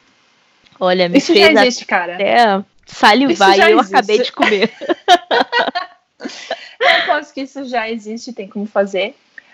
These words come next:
Speaker 2: Óbvio que tem como fazer e já existe, né? Só porque ainda a tecnologia é dif-, é difícil,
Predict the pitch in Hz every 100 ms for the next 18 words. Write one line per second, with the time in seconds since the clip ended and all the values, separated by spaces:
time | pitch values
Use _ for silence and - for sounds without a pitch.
0 | _ - 202 196 - 208 233 254 277 233
1 | 196 180 196 208 190 190 185 180 - 185
2 | 180 - 180 - - 190 - _ _ _
3 | _ _ - 214 202 202 196 202 214 202
4 | 202 202 196 196 196 190 - - 196 190
5 | 190 185 220 208 196 190